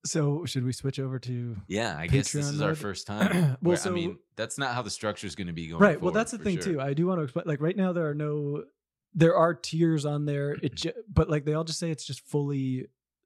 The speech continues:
Speaker 1: support right now. We don't. I don't wanna like
Speaker 2: Let us know what you want. What, what would be a good thing?
Speaker 1: Well, I mean, I feel like I, I just don't wanna,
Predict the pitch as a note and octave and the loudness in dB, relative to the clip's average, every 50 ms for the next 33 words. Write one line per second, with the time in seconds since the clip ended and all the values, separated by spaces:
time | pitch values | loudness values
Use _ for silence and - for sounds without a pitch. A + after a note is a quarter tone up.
0 | _ - - - C3+ - - - C3+ C3+ D3 E3+ - D3 D3 - D3+ C#3+ D3 D3+ | _ -8 -6 -6 -6 -6 -4 -2 0 0 0 0 0 -2 -2 -2 -4 -4 -4 -2
1 | D3+ D3 C3 C3 C3 C3 C3+ C3+ C#3 C#3+ A#3+ F#3 D#3 C#3 C#3+ D#3 E3 F3+ D#3 D3 | -2 -2 -2 -2 -2 -2 -4 -4 -6 -8 -12 -6 -4 0 0 0 0 -2 -2 -2
2 | D3 C#3 C#3 C3+ C3+ C3 B2+ - - - - _ - F#2+ B2+ D3 F#3 - - D#3 | -2 -2 -4 -4 -4 -6 -8 -10 -14 -20 -20 _ -6 -4 -4 -2 -2 -4 -6 -6
3 | E3+ E3 C3 A2+ G#2 F2 F2+ G#2+ B2 G2+ D2 - _ _ D#2+ F#2 G2 D#2 - E2 | -6 -4 -4 -4 -4 -6 -6 -6 -8 -8 -10 -12 _ _ -12 -12 -12 -12 -12 -12
4 | G#2 A2+ B2 C3+ A2+ A#2+ A#2+ G2+ F2+ G2+ F2 - - G2+ G#2 F2 D2 C3+ - F#3+ | -12 -12 -12 -14 -10 -8 -8 -8 -8 -8 -12 -12 -12 -12 -10 -10 -10 -6 0 2
5 | A3 - A#3 G#3 A3 A3+ G#3+ G#3+ B3 - - A#3+ A3+ - _ - - - - E4 | 2 2 2 2 0 0 0 -2 -4 -6 -4 -4 -6 -6 _ -20 -12 -2 0 2
6 | E4+ D#4 F3+ - - _ _ - - C#3+ C#3+ - _ _ - G#3+ E3 F3 G#3 G3+ | 4 4 2 0 -2 _ _ -2 0 0 0 -2 _ _ -2 2 2 2 2 2
7 | - G#3+ A3 G3+ F#3+ F3+ E3+ D3+ C#3+ C#3 C3+ | 0 -2 -2 0 -2 -2 -2 -2 -2 -2 -4